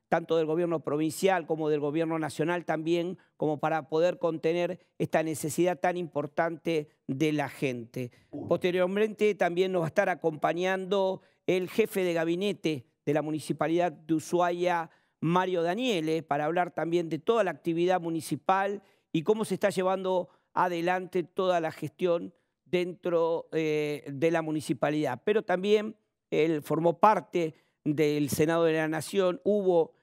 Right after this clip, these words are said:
en algún momento modificaciones a lo que es la ley diecinueve seis cuarenta, en realidad al régimen industrial,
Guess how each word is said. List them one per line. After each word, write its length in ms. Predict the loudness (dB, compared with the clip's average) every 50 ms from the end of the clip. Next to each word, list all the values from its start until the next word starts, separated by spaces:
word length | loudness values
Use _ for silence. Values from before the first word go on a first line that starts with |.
| _ _ -4
en 120 | -2 0
algún 220 | 0 2 2 2 2
momento 600 | 2 0 2 0 -2 -2 0 0 0 0 0 -2 _ _ _ -4
modificaciones 1040 | -2 0 0 0 0 -2 -2 -2 -2 -2 -2 -2 -2 0 0 0 -2 -2 -4 -8 _ _ _ _ _
a 140 | -2 -2 0
lo 180 | 0 0 -2 -2
que 240 | 0 0 2 2 2
es 60 | 2
la 600 | 2 2 2 2 2 2 2 0 0 -2 -4 -4 -2
ley 240 | 2 2 2 2
diecinueve 420 | 2 -2 -4 -4 -2 0 0 0 0
seis 180 | 0 0 -2
cuarenta, 440 | 0 2 2 2 2 0 -2 -4 -4
en 100 | -4 -2
realidad 500 | -2 -2 -2 0 2 2 4 4 2 0 -4 _ _ _ _ _ _
al 120 | -2 -2 0
régimen 400 | 0 -2 0 0 0 0 2 2
industrial, 800 | 0 0 0 -2 -4 -2 2 4 4 6 4 4 2 -2 -6